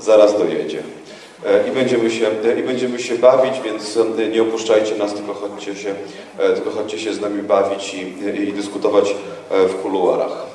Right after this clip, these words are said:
E, natomiast ja chciałem bardzo serdecznie podziękować,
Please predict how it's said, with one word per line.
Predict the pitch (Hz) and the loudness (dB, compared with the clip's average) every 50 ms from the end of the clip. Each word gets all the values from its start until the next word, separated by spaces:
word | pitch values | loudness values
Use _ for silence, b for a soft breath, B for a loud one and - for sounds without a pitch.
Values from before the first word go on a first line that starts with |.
| - B B B B B B B B B B B - | -18 B B B B B B B B B B B 2
E, | 120 120 123 123 | 6 6 8 8
natomiast | - - - 170 170 170 165 170 | 6 6 4 6 6 6 6 8
ja | 180 190 185 | 8 6 6
chciałem | - - 180 180 170 170 165 165 - - | 6 6 6 6 6 6 4 2 2 4
bardzo | 147 160 165 - | 6 6 8 8
serdecznie | - 170 156 151 156 151 151 151 | 8 8 8 8 6 6 4 2
podziękować, | 147 143 127 135 127 117 120 - - 92 90 90 - | 0 0 0 0 0 0 2 4 4 6 4 4 4